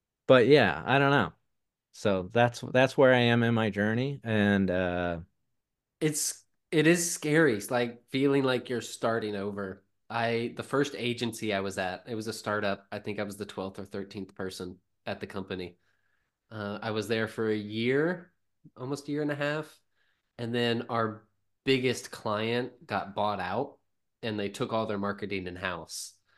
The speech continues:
Speaker 2: And so, like, when that happened, we all just kinda knew, it was like, "Oh, layoffs are coming.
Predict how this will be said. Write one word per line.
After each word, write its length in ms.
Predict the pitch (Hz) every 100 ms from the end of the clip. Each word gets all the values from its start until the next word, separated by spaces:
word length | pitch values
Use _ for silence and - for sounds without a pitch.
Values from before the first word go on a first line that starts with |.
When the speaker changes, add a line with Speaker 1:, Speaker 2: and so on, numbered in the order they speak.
| _ _ _ -
Speaker 2:
And 160 | 120 110
so, 140 | 120
like, 220 | 110 110 110
when 120 | 127
that 120 | 135 117
happened, 380 | 165 170 123
we 80 | 117
all 80 | 123
just 140 | 123 -
kinda 200 | 120 107
knew, 80 | 117
it 40 |
was 100 | 110
like, 200 | 113 117 _ -
"Oh, 480 | 131 113 107 110 120 131
layoffs 520 | 139 147 131 120 -
are 240 | 110 - _ _ _ -
coming. 840 | - - 180 131 101 92 92